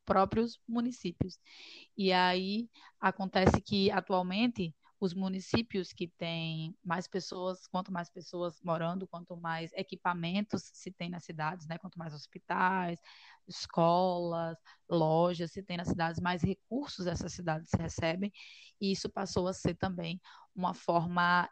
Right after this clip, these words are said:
é, importante desses núcleos receberem algum tipo de incentivo financeiro da própria administração desses lugares.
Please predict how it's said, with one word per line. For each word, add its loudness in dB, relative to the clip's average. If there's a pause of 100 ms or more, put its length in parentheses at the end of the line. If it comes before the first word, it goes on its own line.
é, 0
importante 0 (480)
desses 0
núcleos -2 (240)
receberem -2
algum 0
tipo 0
de -6
incentivo -2
financeiro -2
da 4
própria 0
administração -4 (320)
desses 0
lugares. 0